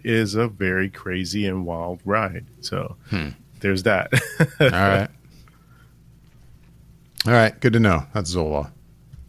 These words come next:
Speaker 2: Another one I haven't heard of. Um, I was trying to think of something else that I've watched. I know there's other stuff, and now it's like, I mean, I finished, uh,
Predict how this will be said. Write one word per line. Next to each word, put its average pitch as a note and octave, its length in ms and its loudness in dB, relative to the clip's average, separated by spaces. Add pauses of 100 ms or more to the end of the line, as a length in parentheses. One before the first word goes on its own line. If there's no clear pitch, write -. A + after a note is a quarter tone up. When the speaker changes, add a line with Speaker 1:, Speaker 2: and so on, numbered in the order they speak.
(480)
Speaker 2:
Another F2 280 0
one D2 140 -2
I D2+ 40 -6
haven't D2+ 180 -8
heard D#2+ 260 -6
of. - 180 -12 (1120)
Um, E2 840 2 (380)
I - 40 -12
was G#2 80 -10
trying G#2 200 -2
to A#2 60 -2
think A2 180 -2
of G#2 60 -2
something G2+ 320 -2
else G2 280 -2
that F#2 140 -2
I've G2 240 -2
watched. D2+ 340 2
I E2 40 -2
know F2 140 -2
there's F2 200 -2
other D#2+ 160 -2
stuff, F2 480 -2
and D#2+ 120 -4
now E2 220 0
it's E2 180 -8
like, D#2+ 360 -2 (1600)
I G2 60 -2
mean, G#2 140 2
I G#2 80 4
finished, B2+ 500 2
uh, F#2+ 500 4